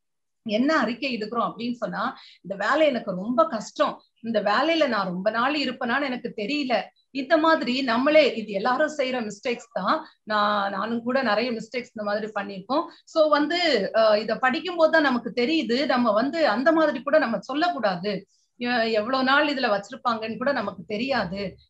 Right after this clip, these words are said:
அஹ், இப்படி down ஆயிட்டே போயிட்டு இருக்குது அப்படின்னு சொல்லிட்டு நம்முடைய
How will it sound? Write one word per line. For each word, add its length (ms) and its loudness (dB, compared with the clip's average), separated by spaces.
அஹ், 380 0
இப்படி 360 -2
down 320 0
ஆயிட்டே 460 0
போயிட்டு 320 -2
இருக்குது 480 -4
அப்படின்னு 300 0
சொல்லிட்டு 420 -2
நம்முடைய 500 -2